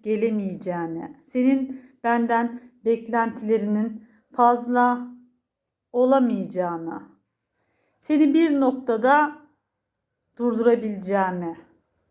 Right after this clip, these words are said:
ve benim üstüme fazla gelmeni istemiyorum. Bunu saklıyorum. Yani ben sana bile bile böyle davranıyorum. Bilerek ve isteyerek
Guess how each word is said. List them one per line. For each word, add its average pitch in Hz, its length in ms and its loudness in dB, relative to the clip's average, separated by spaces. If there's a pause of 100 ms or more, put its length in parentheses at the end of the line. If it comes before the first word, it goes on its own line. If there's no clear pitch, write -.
(760)
ve 277 120 2
benim 339 300 2
üstüme 349 400 -2
fazla 349 420 2
gelmeni 320 540 -2
istemiyorum. 214 880 -4 (680)
Bunu 277 200 2
saklıyorum. 202 720 -2
Yani 220 420 0
ben 247 140 2
sana 254 360 0
bile 254 260 0
bile 220 260 0
böyle 185 340 0
davranıyorum. 170 800 -4 (640)
Bilerek 349 540 2
ve 349 140 -4
isteyerek 339 920 2